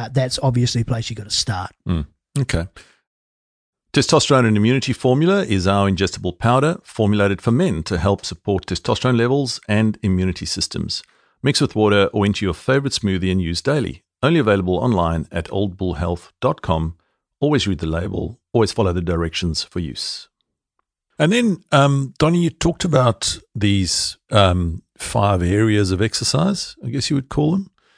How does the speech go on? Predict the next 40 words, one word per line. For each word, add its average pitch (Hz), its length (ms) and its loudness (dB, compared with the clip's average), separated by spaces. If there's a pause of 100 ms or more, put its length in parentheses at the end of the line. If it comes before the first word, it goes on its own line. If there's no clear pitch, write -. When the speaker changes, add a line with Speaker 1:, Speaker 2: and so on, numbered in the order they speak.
(360)
Speaker 2:
um, 101 280 2
starting 120 340 4
with 101 120 -2
increasing 98 640 -2 (140)
your 80 120 -2
heart 98 280 2
rate. 60 280 -4 (280)
Speaker 1:
Yeah. 254 160 2 (500)
So, 240 260 4
so, 226 180 0
you 220 180 2
know, 226 140 4
when, 208 340 0
on-, 240 200 -2
on-, 254 140 0
once 240 200 0
you 220 60 0
get 208 120 -4
the 165 60 -2
body 156 420 2
or 147 200 0
you 147 120 2
get 160 160 2
into 151 220 0
a 131 60 2
position 127 520 0
or 110 160 -6
a 110 60 -12
situation 120 580 -2
where 117 140 4
you 117 160 4
want 117 320 -2
to, 117 200 0 (360)
um, 104 340 -6
become 143 280 2
active, - 420 -4 (120)
Speaker 2:
Mm. 92 180 0
Speaker 1:
you 123 60 0
know, 98 160 -8 (320)
then 165 320 4